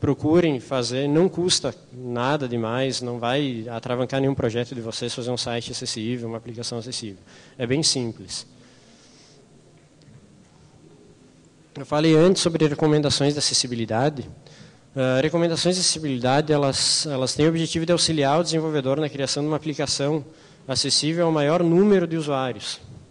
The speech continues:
E aí, de novo, entre usuários que usam leitores de tela, normalmente são deficientes visuais ou pessoas que têm baixa visão, ah, quem usa somente o teclado pra navegar, ah,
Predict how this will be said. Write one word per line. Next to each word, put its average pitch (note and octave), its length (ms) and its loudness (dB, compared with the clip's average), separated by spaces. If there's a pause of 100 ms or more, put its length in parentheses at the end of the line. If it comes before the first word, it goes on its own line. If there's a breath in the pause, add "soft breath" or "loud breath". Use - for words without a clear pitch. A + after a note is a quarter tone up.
(500 loud breath)
E C3+ 60 -2
aí, C3+ 140 4
de F#3+ 140 2
novo, F3 360 6
entre D#3+ 280 4
usuários C#3+ 500 2
que C3 140 -4
usam C#3 440 0
leitores C3 360 -2
de B2 80 -6
tela, A#2 560 -2 (380)
normalmente C3+ 640 0
são B2 260 0
deficientes B2 480 -2
visuais A#2 560 -2
ou A#2 120 -4
pessoas A#2 300 -6
que - 80 -16
têm B2+ 120 -4
baixa A#2 260 -2
visão, A#2 480 -8 (560 loud breath)
ah, B2 100 4
quem D3 220 6
usa D3 520 6
somente C#3 440 4
o - 20 -8
teclado C3 480 0
pra A#2+ 160 -4
navegar, A#2 640 0 (720 loud breath)
ah, A2+ 540 0